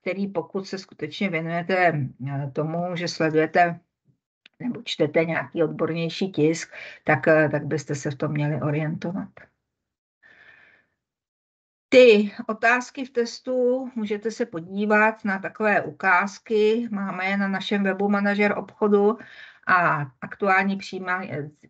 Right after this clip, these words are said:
aktuální podmínky pro ten daný školní rok, eh, jsou vždycky uvedeny na webové stránce Fakulty mezinárodních vztahů, která,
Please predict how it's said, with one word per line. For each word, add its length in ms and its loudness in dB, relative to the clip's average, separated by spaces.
aktuální 680 0
podmínky 500 -4
pro 220 -4
ten 240 -6
daný 300 -2
školní 500 -8
rok, 300 0
eh, 200 0
jsou 240 -8
vždycky 600 -8
uvedeny 760 -2
na 340 0
webové 460 2
stránce 580 0
Fakulty 420 -4
mezinárodních 640 -2
vztahů, 500 -4
která, 580 4